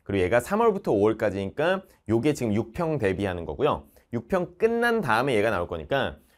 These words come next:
육 편을 보면 기조가 또 달라질 수도 있잖아. 어떤 뭐 난이도가 갑자기 또 쉬워진다던가 뭐 달라질 수 있잖아요. 그죠? 아니면 또, 아니면 더 어려워진다던가 뭐 모르겠어. 그거는 계속 지금 변하고 있으니까. 그래서 이건 육 편 끝나고고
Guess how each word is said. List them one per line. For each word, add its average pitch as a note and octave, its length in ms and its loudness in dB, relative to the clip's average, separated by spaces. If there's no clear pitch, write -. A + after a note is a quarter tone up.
육 C#3+ 140 -2
편을 B3 240 4
보면 D3 240 0
기조가 C#3+ 500 -2
또 A3 240 4
달라질 G#2+ 300 0
수도 - 180 -10
있잖아. D2+ 400 -6
어떤 E2+ 240 -4
뭐 E2+ 80 0
난이도가 A2 400 0
갑자기 G2+ 320 -4
또 A2 80 -4
쉬워진다던가 F2 1040 0
뭐 G#2+ 160 0
달라질 B2 300 -2
수 B2+ 80 -12
있잖아요. G#2 420 -4
그죠? F#3 360 -2
아니면 F#2 260 -4
또, - 100 -12
아니면 G#2+ 220 0
더 - 180 -10
어려워진다던가 A#2+ 600 2
뭐 G2 160 -2
모르겠어. G2 540 -2
그거는 D2+ 720 -6
계속 A2+ 200 -8
지금 A2 200 -6
변하고 A#2 280 -2
있으니까. E2+ 600 -6
그래서 G#2 140 -2
이건 A2 140 2
육 G#2+ 100 0
편 B2+ 180 -2
끝나고고 D#3+ 840 2